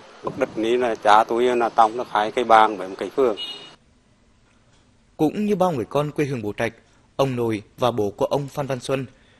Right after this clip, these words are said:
Speaker 2: đều hăng hái lên đường làm nghĩa vụ bảo vệ Tổ quốc khi tuổi còn đôi mươi. Ông cũng từng là chiến sĩ lữ đoàn Hải quân Đánh Bồ một linh một, quân chủng Hải quân, tham gia chiến đấu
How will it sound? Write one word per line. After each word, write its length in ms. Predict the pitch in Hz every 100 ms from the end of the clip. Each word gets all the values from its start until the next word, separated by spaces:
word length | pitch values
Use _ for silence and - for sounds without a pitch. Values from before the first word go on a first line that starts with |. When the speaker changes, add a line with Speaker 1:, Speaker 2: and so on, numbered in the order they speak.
| -
Speaker 2:
đều 220 | 147 143
hăng 160 | 139 208
hái 220 | 143 110
lên 160 | 147 156
đường 260 | 131 113 87 _ -
làm 280 | 123 117 110
nghĩa 120 | 175
vụ 200 | 156 113
bảo 140 | 113
vệ 140 | 107 104
Tổ 180 | 110 -
quốc 180 | 190 - _ _ _
khi 220 | - 139 -
tuổi 200 | 117 92 -
còn 160 | 117 95
đôi 140 | 107 113
mươi. 240 | 120 120 - _ _ _ _ _ _ _ -
Ông 200 | 139 139
cũng 240 | 139 135
từng 180 | 226 156
là 60 | 120
chiến 220 | 113 117
sĩ 320 | - 139 214 -
lữ 120 | - 196
đoàn 180 | 147
Hải 140 | 107 104
quân 220 | - 135
Đánh 200 | 117 95
Bồ 200 | 113 104 - -
một 160 | 110 -
linh 120 | 123
một, 180 | 117 104 - _ _
quân 160 | - 180
chủng 140 | 147 95
Hải 140 | 95
quân, 200 | - 135 127 _ _ _ _
tham 180 | - 127
gia 180 | 131 120
chiến 200 | 113 107
đấu 260 | 107 117